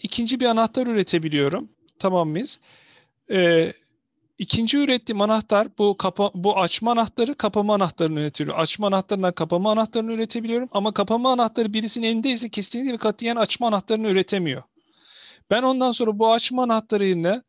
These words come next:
size gönderiyorum. Siz bütün işte bana göndereceğiniz şeyleri bir kutuya k-, koyup, affedersiniz, kapama anahtarını size gönderiyorum. Siz bütün şeyleri,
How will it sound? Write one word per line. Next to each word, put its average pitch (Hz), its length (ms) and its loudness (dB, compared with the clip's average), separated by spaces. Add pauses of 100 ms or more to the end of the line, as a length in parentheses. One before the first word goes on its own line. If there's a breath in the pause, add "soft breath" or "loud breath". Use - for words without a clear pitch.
(200)
size 208 320 -2
gönderiyorum. 180 760 0
Siz 220 360 -8
bütün 226 240 -4
işte 202 340 -2
bana 202 180 0
göndereceğiniz 196 580 0
şeyleri 180 340 -2
bir 196 80 -4
kutuya 214 420 -4
k-, - 160 -8
koyup, 160 400 -2
affedersiniz, 151 340 -2
kapama 175 360 -2
anahtarını 147 360 -2
size - 160 -4
gönderiyorum. 214 580 0 (360 loud breath)
Siz 202 300 -8
bütün 240 240 -4
şeyleri, 202 600 2